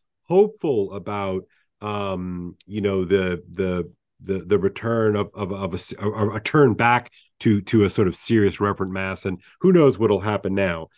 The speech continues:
Um, but we know, Larry, we know that our Jesuit friends, uh, would never have allowed such a thing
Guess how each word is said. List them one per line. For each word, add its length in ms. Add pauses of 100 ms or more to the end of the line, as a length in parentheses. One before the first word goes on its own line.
(120)
Um, 240 (160)
but 140
we 280
know, 360
Larry, 560 (340)
we 200
know 320 (300)
that 260
our 340
Jesuit 600
friends, 840 (360)
uh, 400
would 280
never 520
have 180
allowed 540
such 260
a 60
thing 460